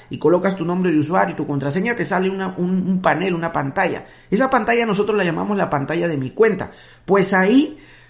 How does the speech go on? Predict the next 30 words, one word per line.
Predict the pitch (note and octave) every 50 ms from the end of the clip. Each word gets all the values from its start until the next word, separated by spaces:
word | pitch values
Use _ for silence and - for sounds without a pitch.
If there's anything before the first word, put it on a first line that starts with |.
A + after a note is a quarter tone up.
| - -
vas | - - B3+ C#4
a | D4
encontrar | C4 - G3 F#3 F#3 F#3 B3 C#4 D4+ - - - - -
otro | - C4 D#4 E4+ F4 D4+ E4+ - A#3+
apartado. | A3 - G3 F#3+ E3+ E3 - - A#3 A3+ G3 E3 C#3+ B2 A2+ - - - - - - -
Aparte | - D3+ D3 - A#3 C4 C4 - C#4+
del | C#4 C4 A#3+
apartado | F#3+ - F3 E3+ - A3 A3+ A3+ A3
que | G#3+ G#3
te | G3+ F3+
permite | E3+ - D#3+ E3 G3 G3+ G3 A3
ingresar | G#3+ F#3+ F3 D3+ - F#3+ F#3
a | F#3+
la | F#3+ E3+
plataforma | - - D3 C#3+ C#3+ C3+ B2+ - E3+ F#3 G#3 G#3+ G3 E3+
ya | D3 C#3+ E3+ F3+ F3+ F3+
con | - D3+ C#3 C3 - - -
todas | - C#3 D3+ F#3 F#3
tus | F#3+ F3+ -
secciones, | D3+ C#3+ - - F3 F3+ A#3 C#4 C#4 - - - - -
vas | - F3+ G3+
a | A#3
encontrar | A3 G3+ F#3+ F3+ F#3+ G#3+
otro | G#3 A3 A3
apartado | A3 - F3 F3+ - G#3+ A3+ A3+
que | A3+ F#3+
se | F3+ E3
llama | D#3+ G3 G#3 A3 A3
Mi | A3 G#3 F3+
Progreso. | - - D3+ D3 D3+ F3 F#3+ F#3 F#3 -